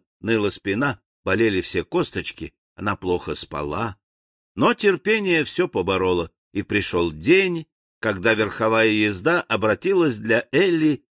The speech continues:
из пытки в удовольствие. Теперь прогулки ребят стали гораздо продолжительнее. Иногда они уезжали миль за десять от дома. Однажды Фред спросил Элли: "Ты слыхала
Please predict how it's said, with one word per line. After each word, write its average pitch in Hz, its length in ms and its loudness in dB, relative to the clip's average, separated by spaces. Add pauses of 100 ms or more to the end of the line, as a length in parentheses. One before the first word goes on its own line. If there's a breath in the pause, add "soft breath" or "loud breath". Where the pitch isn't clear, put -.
(120)
из - 260 0
пытки 220 800 -4 (380)
в 107 80 0
удовольствие. 101 1000 0 (1000)
Теперь 226 320 0
прогулки 190 600 0
ребят 170 360 4
стали 160 280 0
гораздо 139 420 0
продолжительнее. 107 1000 -2 (300)
Иногда 123 460 4
они 147 200 2
уезжали 135 580 4
миль 131 240 2
за 123 200 4
десять 127 580 0
от 120 220 -2
дома. 110 360 -2 (920)
Однажды 139 840 0
Фред 147 400 0
спросил - 720 -2
Элли: 85 480 -4 (560)
"Ты 113 300 -2 (380)
слыхала 117 680 -4